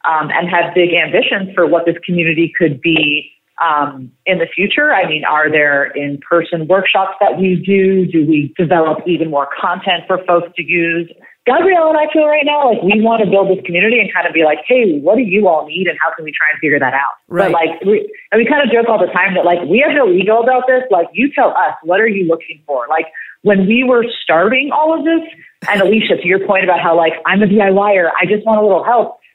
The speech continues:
Speaker 1: It was kinda like, I wanna change my faucet. I can watch the YouTube video fifteen hundred times, but I just have a couple of personalized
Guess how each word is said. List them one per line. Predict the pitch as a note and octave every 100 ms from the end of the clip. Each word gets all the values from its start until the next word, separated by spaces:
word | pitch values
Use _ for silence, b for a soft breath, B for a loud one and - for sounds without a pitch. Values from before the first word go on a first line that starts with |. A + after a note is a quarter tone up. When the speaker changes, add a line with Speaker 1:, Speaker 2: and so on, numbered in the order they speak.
| -
Speaker 1:
It | G#3+
was | A#3+ -
kinda | C4 B3+
like, | A#3+ G#3 - - _ _ _ _ _ _ _ _ -
I | G3+ A#3
wanna | B3+ B3+
change | B3 A3+
my | G#3+ G3+
faucet. | G#3 A#3+ G3+ F3
I | E3+ G3+
can | A3+
watch | G#3 G#3 -
the | D#3+
YouTube | E3+ D#4 - A3+ D#3+
video | D3+ D3+ D3 D3 C#3+ - -
fifteen | D#3+ - - - A#3+ A#3
hundred | G#3+ A#3 A3 G3+ -
times, | C4+ B3 G3 E3
but | F#3+
I | G3
just | A3+ C4+
have | G3
a | F#3
couple | A#3+ A#3+ F#3+
of | G3
personalized | G3 F#3+ F#3 E3+